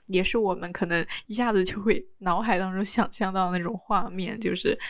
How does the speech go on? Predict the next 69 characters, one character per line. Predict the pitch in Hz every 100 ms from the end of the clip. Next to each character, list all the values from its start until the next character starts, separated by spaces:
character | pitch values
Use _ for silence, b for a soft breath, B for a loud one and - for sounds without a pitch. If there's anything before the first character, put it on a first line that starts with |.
| B
比 | 180
如 |
说 | 175
在 | 180
电 | 175 185
影 | 175
里 | 175
看 | - - 170
到 | 170
的、 | 170
书 | -
上 | 185 180
看 | - 190 175
到 | 170 170
的， |
就 | - 180
是 | 165
他 | -
们 | 175
会 | 175 175
把 | 170 175
那 | 190 180
个 | - - B B B
里 | 202
面 | 180 196
那 | 196
种 | 185
白 | 175 170 185
衬 | - 208
衫 | 208 170 170
啊 | 170
留 | 180 180 175
一 | 220
点 | 208 175
点 | 196 196
出 | 214 - 202
来。 | 185 170 226 214 185 -
<laughs> | B B B _ -
对， | 190
这 | - 359
是 | 320
他 | 254
们 | 247 233 240 B B -
原 | 190 180
教 | 254 226
旨 | 220
主 | 190 - 185
义 | 190
的 | 180
人 | 175 -
就 | 180 330
是 | -
这 | 202
么 | 180
穿 | - - 170 170
的， | - - -
这 | 247
是 | 254 247
他 | - 220
们 | 220
的 | 214
一 | 180
个 | 185 190 175 147
文 | - -
化、 | - 285 269 -
一 | 247
个 | 196
习 | - 160
惯、 | 214 196